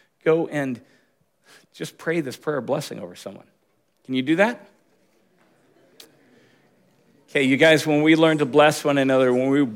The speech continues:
learn what fellowship is, one of the things we learn and that we need to learn is that there should be no one, no one left out, ever. God, God's intention is to bless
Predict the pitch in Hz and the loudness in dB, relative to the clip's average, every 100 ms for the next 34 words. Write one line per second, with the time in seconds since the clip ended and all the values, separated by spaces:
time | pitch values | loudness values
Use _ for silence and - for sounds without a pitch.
0 | - 131 139 123 - 147 143 143 123 139 | -4 -2 0 -2 0 2 2 0 -2 0
1 | 135 156 - - _ _ _ _ _ _ | 0 0 -8 -20 _ _ _ _ _ _
2 | _ _ _ _ _ _ _ - 123 160 | _ _ _ _ _ _ _ -12 -6 -6
3 | 190 175 147 151 139 151 127 104 - _ | -4 -4 0 0 2 2 2 -2 -10 _
4 | _ - 123 123 127 135 143 160 113 110 | _ -12 -6 -4 -2 0 2 0 -2 -4
5 | 101 101 - _ _ _ - 113 131 131 | -6 -10 -20 _ _ _ -18 -4 -2 0
6 | 143 - 139 139 127 139 151 165 139 127 | 0 -2 -6 -4 -2 0 2 2 2 0
7 | 101 - - _ _ _ _ - 120 143 | -2 -6 -20 _ _ _ _ -10 -2 0
8 | 151 131 113 117 120 - 85 - _ _ | 0 -2 -4 -4 -4 -8 -10 -12 _ _
9 | _ _ _ _ - 160 - _ _ _ | _ _ _ _ -8 -6 -8 _ _ _
10 | _ _ _ _ _ _ _ _ _ _ | _ _ _ _ _ _ _ _ _ _
11 | _ _ _ _ _ _ 131 127 143 147 | _ _ _ _ _ _ 0 2 2 0
12 | 123 110 135 151 127 - 147 - 127 110 | -4 0 0 0 -4 -4 -4 -4 -8 -8
13 | - 92 101 123 123 - - - | -10 -16 -4 0 0 -4 -14 -18